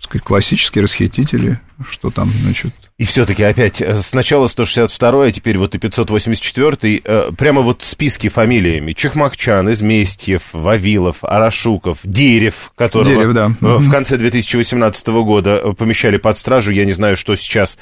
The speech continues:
Speaker 2: э, в этом деле происходит. А не, не слишком ли много для одного Совета Федерации?
Speaker 1: А, много,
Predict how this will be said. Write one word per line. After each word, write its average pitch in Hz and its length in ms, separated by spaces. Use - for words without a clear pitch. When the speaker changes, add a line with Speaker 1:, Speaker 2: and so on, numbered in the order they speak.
Speaker 2:
э, 95 160
в 101 80
этом 107 260
деле 95 220
происходит. 98 540
А 101 240
не, 127 260
не 120 80
слишком 151 400
ли 135 100
много 123 520
для 107 260
одного 110 300
Совета 98 320
Федерации? 98 680
Speaker 1:
А, 143 600
много, 226 760